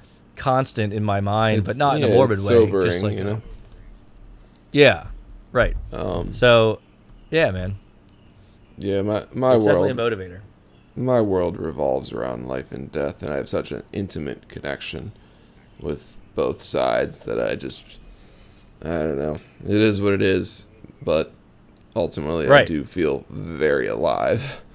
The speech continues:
Speaker 2: <laughs> and very connected with
Speaker 1: Yeah.
Speaker 2: everything that's going on, 'cause I'm just like, I share basically everything you just said.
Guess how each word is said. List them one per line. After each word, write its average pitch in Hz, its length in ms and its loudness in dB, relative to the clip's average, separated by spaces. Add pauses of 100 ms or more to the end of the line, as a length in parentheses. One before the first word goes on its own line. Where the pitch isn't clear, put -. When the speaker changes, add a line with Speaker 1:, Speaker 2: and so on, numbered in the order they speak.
Speaker 2:
<laughs> - 220 -16
and 92 140 -10
very 87 460 0
connected - 640 -2 (680)
with 71 340 -4
Speaker 1:
Yeah. 76 80 -2
Speaker 2:
everything 87 540 2
that's 78 160 -6
going 76 320 -4
on, 60 300 -4
'cause 50 140 -16
I'm 50 120 -14
just - 220 -12
like, 64 200 -6 (640)
I 78 100 -4
share 71 460 -4 (340)
basically 65 520 -6
everything 67 380 -4
you 55 180 -10
just 64 220 -8
said. 53 240 -2